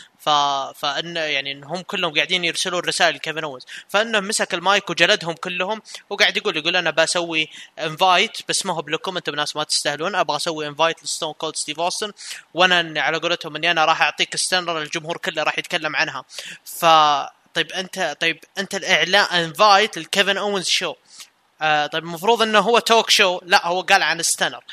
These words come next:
بعد Steiner الج-، المعلقين قاعد يقولوا، يقولون: "أوستن حنا ما ت-، يعني أوستن، آه، آخر مباراة صراحة قبل تسعتاشر تسعتاشر سنة". وفي البرومو حق أوستن اللي هو الإعلان حق دبليو دبليو إي، يقول: "كيفن أوينز أنت حركت شيء فيني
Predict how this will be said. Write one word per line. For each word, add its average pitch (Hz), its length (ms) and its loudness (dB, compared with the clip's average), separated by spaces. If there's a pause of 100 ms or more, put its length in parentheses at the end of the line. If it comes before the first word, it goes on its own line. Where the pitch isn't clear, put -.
(260)
بعد 240 360 8
Steiner 233 560 0
الج-، 170 320 -6
المعلقين 202 560 0
قاعد 175 180 0
يقولوا، 202 260 -4
يقولون: 175 240 -4
"أوستن 220 440 0
حنا 208 220 -2
ما 185 140 0
ت-، 185 180 -8 (280)
يعني 165 220 2
أوستن، 196 640 0
آه، 175 260 6
آخر 208 180 2
مباراة 202 220 2
صراحة 190 320 2
قبل 170 180 -8
تسعتاشر 165 520 -8 (120)
تسعتاشر 190 400 -2
سنة". 170 240 -4 (440)
وفي 156 160 -4
البرومو 240 480 6
حق - 220 2
أوستن 196 360 4
اللي 170 200 -4
هو 165 80 -2
الإعلان 165 300 0
حق 156 100 -10
دبليو 156 180 -6
دبليو 160 200 -4
إي، 180 40 0
يقول: 180 200 -2 (260)
"كيفن 190 200 4
أوينز 202 380 0
أنت 185 140 -2
حركت - 460 0
شيء 185 220 0
فيني 185 380 -6